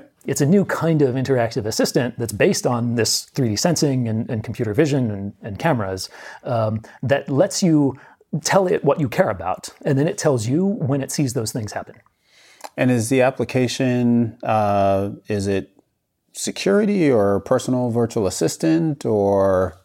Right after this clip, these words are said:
Speaker 1: It's both.
Speaker 2: something beyond?
Speaker 1: It's both.
Speaker 2: Okay.
Speaker 1: Yeah.
Speaker 2: Okay. Um, so give me an example of how I might, uh, how I might use it.
Speaker 1: Yeah. So one thing you can do with Lighthouse is you can say, um, "Tell me if you don't see the kids by four P M on weekdays."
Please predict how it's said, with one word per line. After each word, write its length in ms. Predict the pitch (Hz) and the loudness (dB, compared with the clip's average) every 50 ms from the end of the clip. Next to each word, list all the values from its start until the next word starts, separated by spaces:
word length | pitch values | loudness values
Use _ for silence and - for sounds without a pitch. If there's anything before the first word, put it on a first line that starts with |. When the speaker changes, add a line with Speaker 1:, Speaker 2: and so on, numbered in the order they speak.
| _ _ | _ _
Speaker 1:
It's 120 | - 120 - | -6 0 0
both. 80 | 170 131 | 0 0
Speaker 2:
something 400 | 98 - 104 98 92 92 90 87 87 | 0 -2 -2 -2 -2 -4 -4 -8 -6
beyond? 420 | - 98 98 92 80 73 95 113 - _ _ _ _ _ _ | -4 -4 -4 -4 -4 -6 -8 -12 -12 _ _ _ _ _ _
Speaker 1:
It's 140 | - 139 - | -6 -6 -4
both. 280 | - - - - - - | -4 -8 -8 -8 -6 -4
Speaker 2:
Okay. 300 | 113 101 - 90 78 - _ _ _ _ | -4 -2 -2 -2 -4 -6 _ _ _ _
Speaker 1:
Yeah. 100 | - 87 87 _ _ _ _ _ _ _ _ _ _ _ - | -20 -20 -20 _ _ _ _ _ _ _ _ _ _ _ -6
Speaker 2:
Okay. 320 | 110 104 - 104 104 113 _ _ _ _ _ - - | -4 -2 -2 -2 -4 -4 _ _ _ _ _ -2 0
Um, 440 | 123 120 123 123 120 120 120 120 | 2 2 2 2 2 2 2 0
so 300 | 113 117 - 127 127 127 | 0 0 0 2 2 2
give 140 | 120 135 156 | 2 2 2
me 60 | 165 | 4
an 60 | 151 143 | 4 2
example 340 | 123 110 127 127 120 123 | 2 2 0 0 2 2
of 100 | 117 104 | 0 2
how 240 | 101 110 110 110 110 | 2 2 4 4 4
I 120 | 110 107 104 | 4 2 2
might, 540 | 101 104 104 101 101 101 98 101 - - - - - - - - _ | 0 0 0 0 0 -2 -2 -4 -6 -10 -12 -14 -18 -20 -20 -20 _
uh, 340 | - 110 107 101 98 95 95 | -6 -4 -2 -2 -2 -2 -4
how 160 | 92 104 104 | -2 -2 -2
I 80 | 104 101 | 0 0
might 180 | 101 95 90 | -2 -2 -2
use 180 | 73 113 120 113 | -2 -4 -4 -4
it. 140 | - - _ _ _ - | -8 -14 _ _ _ -8
Speaker 1:
Yeah. 240 | - 269 285 - - - - _ | -6 -4 -4 -6 -8 -10 -18 _
So 320 | - - 165 151 143 143 143 | -2 2 2 4 4 4 2
one 240 | - 143 135 165 175 | 2 0 2 2 2
thing 160 | 185 180 156 | 2 2 2
you 80 | 147 | 2
can 140 | 135 139 123 | 0 0 0
do 100 | 120 151 | 0 2
with 140 | 135 139 139 | 0 0 0
Lighthouse 500 | 110 110 113 - 98 87 - - - - _ - | -2 -4 -4 -6 -8 -14 -14 -16 -20 -20 _ -6
is 220 | - 131 110 120 | -4 -2 0 0
you 60 | 135 | 0
can 120 | 127 139 123 | 0 -2 -2
say, 400 | - - 139 127 123 123 120 120 - - - - - - | 0 0 2 2 2 2 0 -4 -6 -20 -20 -20 -20 -12
um, 400 | - 127 117 113 113 113 110 107 - _ _ - _ _ _ _ _ _ - - | -8 -6 -4 -2 -2 -2 -4 -4 -6 _ _ -20 _ _ _ _ _ _ -14 -6
"Tell 120 | 120 156 170 | 0 2 2
me 120 | 190 214 | 4 4
if 100 | 175 - | 2 2
you 80 | 175 135 | 0 0
don't 240 | 104 139 135 151 - | 0 0 -2 -2 -2
see 140 | - 160 | -2 0
the 80 | 123 123 | 0 0
kids 340 | 120 - 143 127 110 107 104 | 0 0 0 0 0 -2 -6
by 260 | - 123 113 113 113 | -4 -4 -2 -2 -4
four 220 | 110 - 139 123 | -4 -2 -2 -2
P 160 | 120 - 135 123 | -2 -2 -4 -4
M 160 | 113 110 104 | -4 -6 -8
on 120 | 101 98 | -8 -10
weekdays." 460 | 92 98 92 - 104 90 92 - - | -12 -12 -12 -12 -16 -16 -16 -18 -20